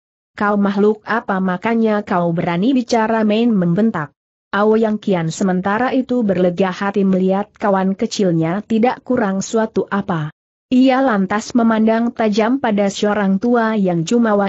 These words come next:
itu, hingga sekarang ia dapat melihat tegas. Si orang tua itu berjanggut panjang sampai di lututnya,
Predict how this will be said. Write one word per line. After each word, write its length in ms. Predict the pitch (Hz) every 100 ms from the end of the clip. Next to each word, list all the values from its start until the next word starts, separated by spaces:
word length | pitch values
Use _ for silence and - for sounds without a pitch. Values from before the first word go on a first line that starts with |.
| -
itu, 400 | 208 214 208 214 _ _
hingga 320 | 196 190 180
sekarang 560 | 165 180 - 180 175 175
ia 240 | 202 196
dapat 320 | 180 180 170
melihat 400 | 247 240 226 196
tegas. 560 | 190 170 165 139 - - _ _ _ -
Si 240 | - 254
orang 400 | - 175 190 190
tua 240 | 214 226 165 180
itu 320 | 170 254 302
berjanggut 720 | 247 208 202 240 247 269 -
panjang 400 | 160 160 156 151
sampai 480 | - 220 220 240 233
di 160 | 202
lututnya, 560 | 220 233 208 214 208 214